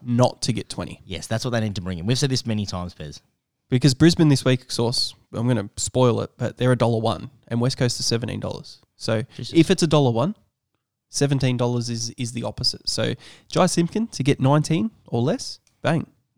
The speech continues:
Speaker 1: Let me have some of that at seventeen dollars.
Speaker 2: I don't mind that. Maybe we need to, uh, we could start our own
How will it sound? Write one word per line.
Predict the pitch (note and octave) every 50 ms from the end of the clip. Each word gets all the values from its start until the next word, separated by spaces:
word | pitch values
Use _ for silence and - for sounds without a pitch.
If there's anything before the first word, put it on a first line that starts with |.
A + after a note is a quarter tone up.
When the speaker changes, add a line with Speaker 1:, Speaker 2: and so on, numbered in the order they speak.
| _ _ - -
Speaker 1:
Let | A#2 C3 E3+
me | F#3 F#3 E3
have | E3+ D#3+ D#3+
some | - E3+ E3
of | D3 A#2
that | A#2 A2 -
at | -
seventeen | - - - A2 A2 - - -
dollars. | G2+ - - - - - - _ _ _ _ - C#3+ C#3+ B2+ A#2
Speaker 2:
I | -
don't | A2 A#2+ G#2
mind | F#2 F#2 G#2+ G#2
that. | F#2 E2
Maybe | G#2 B2 C#3
we | C3 A#2+ A2
need | A2 A2 G2
to, | - - G#2
uh, | G2+ G2+ G2 G2
we | F#2+ G#2 G#2+
could | - -
start | - - - A2+ A2+
our | A2 G2+ G2
own | G2+ G#2+ G#2+ G#2+